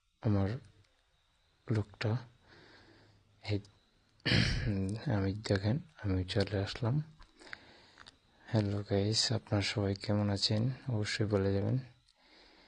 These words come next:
আর অবশ্যই আমার পাশে থাকবেন। চেষ্টা করতেছি আরও ভালো ভিডিও দেওয়ার জন্য।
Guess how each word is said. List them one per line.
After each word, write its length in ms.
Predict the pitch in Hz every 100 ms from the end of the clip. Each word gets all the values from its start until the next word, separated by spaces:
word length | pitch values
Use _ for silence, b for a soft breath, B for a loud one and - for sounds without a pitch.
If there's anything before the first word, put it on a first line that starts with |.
| B B -
আর 140 | 107
অবশ্যই 360 | 107 107 - 110
আমার 240 | 101 101
পাশে 320 | 98 101 - -
থাকবেন। 460 | 101 98 104 110 131 B B B B B _ _ B B B B B B B -
চেষ্টা 500 | - - 107 - 104
করতেছি 440 | 104 - 104 113
আরও 180 | 104 104
ভালো 300 | 101 98 101
ভিডিও 400 | 101 101 104 98
দেওয়ার 280 | 101 98 95
জন্য। 320 | 101 98